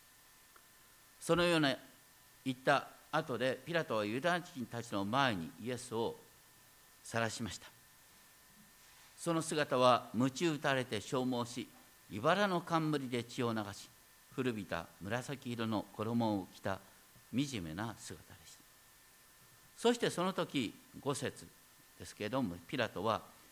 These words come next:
人々に言います。「見なさい、この人を。」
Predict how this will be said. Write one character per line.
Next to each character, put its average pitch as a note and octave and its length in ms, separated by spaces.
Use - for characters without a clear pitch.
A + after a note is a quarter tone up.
人 - 180
々 A#2 100
に E2+ 80
言 E2 60
い E2 40
ま E2 120
す。 - 160
「見 G#2+ 140
な G3 160
さ G#3 200
い、 A#2+ 80
こ A2 140
の A2+ 120
人 - 220
を。」 E2 180